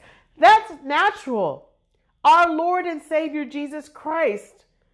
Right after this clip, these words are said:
had emotions. So let's go over to Matthew. Give me my paper for a second. We're gonna go to Gethsemane.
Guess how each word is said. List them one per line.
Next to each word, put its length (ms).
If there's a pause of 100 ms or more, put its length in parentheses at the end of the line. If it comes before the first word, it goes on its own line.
(360)
had 260
emotions. 920 (800)
So 380 (200)
let's 260
go 320
over 240
to 580 (640)
Matthew. 800 (1200)
Give 120
me 100
my 140 (100)
paper 320
for 160
a 60
second. 380 (1200)
We're 100
gonna 260
go 280
to 80
Gethsemane. 680